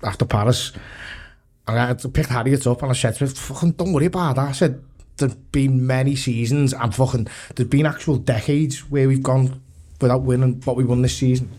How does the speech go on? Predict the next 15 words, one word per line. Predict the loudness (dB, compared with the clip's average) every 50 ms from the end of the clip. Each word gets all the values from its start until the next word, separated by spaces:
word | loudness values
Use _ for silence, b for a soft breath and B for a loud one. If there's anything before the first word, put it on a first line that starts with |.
| -6
a | -4 0
League | 2 2 0 2
Cup | 0 0 2 2
and | 2 2
an | 2
F | 2 2
A | 0 0
Cup." | 2 0 -2 -2 B B B B B B B B B B 0
We | 2
went | 2 2 0 0 -2
through | -2 0
the | 0 0
nineties | 0 0 0 0 0 0 0 0 0
from | 0 0 2
ninety-six | 2 2 0 -2 -4 -4 0 0 0 0 0 -2 -6 -6 -6 -8 -10